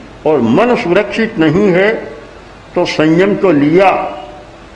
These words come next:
अभी तो त्याग लिया और बाजार में गया,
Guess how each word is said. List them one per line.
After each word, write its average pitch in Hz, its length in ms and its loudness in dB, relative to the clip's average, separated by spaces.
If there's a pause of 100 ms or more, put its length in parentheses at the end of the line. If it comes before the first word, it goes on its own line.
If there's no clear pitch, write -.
(960)
अभी 160 260 2
तो 175 180 0
त्याग 165 500 2
लिया 160 360 4 (1500)
और 139 80 2
बाजार 143 640 2
में 160 280 2
गया, 151 320 4